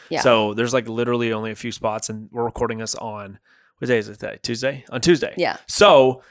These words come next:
Speaker 2: we might open up a few extra spots depending on the applications we get and how, how well they fit the community. So if that's you, we're excited to look over that. So if you're hearing us saying this and going, "Oh my gosh, sounds like it's already full, I'm not gonna apply." No,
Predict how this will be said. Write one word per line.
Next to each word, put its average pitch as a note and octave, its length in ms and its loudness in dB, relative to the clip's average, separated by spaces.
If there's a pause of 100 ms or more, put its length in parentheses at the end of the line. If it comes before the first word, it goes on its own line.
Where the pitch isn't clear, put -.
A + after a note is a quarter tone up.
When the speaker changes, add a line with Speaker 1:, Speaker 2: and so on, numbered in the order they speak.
Speaker 2:
we D#3 120 4
might F#3+ 280 4
open D#3+ 240 0
up D#3 160 -2
a C3 120 -4
few D3 400 -6
extra B2+ 320 -8
spots C3+ 420 -2
depending C3 380 -6
on B2 140 -2
the A#2 120 -2
applications A#2 580 -8
we B2+ 100 -6
get C#3+ 300 4
and A2 140 -8
how, A2+ 440 2 (280)
how C3+ 140 2
well C3 260 4
they C#3 140 4
fit C#3 220 -4
the C3 60 -8
community. B2 480 -2
So D3 240 2
if A2 140 -6
that's C#3 260 0
you, C3 400 0
we're B2 300 -4
excited B2 680 -2
to B2 180 -2
look A2+ 180 -4
over A2 180 -2
that. B2 180 2
So - 60 -4
if B2 120 -8
you're C3+ 100 -6
hearing C#3+ 240 -6
us A2+ 80 -4
saying A#2 220 -4
this G#2 140 -8
and A2 80 -10
going, A2 140 -8
"Oh A#2 60 -12
my A2 100 -10
gosh, G2+ 300 -10 (320)
sounds C#3 220 2
like C3+ 100 -2
it's B2+ 80 -2
already A#2 160 0
full, A#2 200 -2
I'm G#2 100 -10
not G2+ 160 -12
gonna G2+ 140 -12
apply." A2 380 2
No, B2+ 220 -2